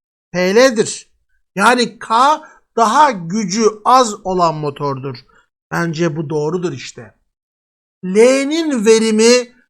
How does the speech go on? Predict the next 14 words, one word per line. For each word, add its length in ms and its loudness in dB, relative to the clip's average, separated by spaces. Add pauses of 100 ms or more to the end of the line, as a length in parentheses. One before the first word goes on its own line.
(120)
K'nın 760 0
veriminden 840 0 (280)
yüksektir. 1080 -4 (340)
Arkadaş, 640 2 (200)
verimi 540 -2
bilmek 460 0
için 440 -4 (580)
bu 180 0
işleri 440 0
yaparken 760 0
ne 140 -2
kadar 460 4
enerji 560 2
harcadığımızı 1080 2